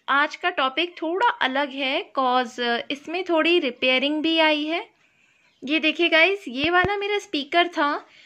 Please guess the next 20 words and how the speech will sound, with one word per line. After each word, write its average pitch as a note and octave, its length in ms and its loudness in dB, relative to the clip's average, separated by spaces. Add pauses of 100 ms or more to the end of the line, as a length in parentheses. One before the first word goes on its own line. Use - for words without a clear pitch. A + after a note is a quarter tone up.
(180)
पिछले F#4 640 -2
कम D#4+ 240 0
से D#4+ 140 -6
कम F4+ 320 0
दस D4+ 340 2
दिन E4+ 200 -2
से E4+ 380 -2
इसमें E4 300 -6
कुछ F4 240 -4
प्रॉब्लम C#4 420 0
आ C#4 100 4
रही C4+ 180 0
थी D4+ 220 -4
कि D4 120 -8
ये D4 220 -2
बज A#3 260 -2
नहीं C4+ 240 -2
पा B3+ 180 0
रहा A#3+ 160 0
था। C#4+ 260 -6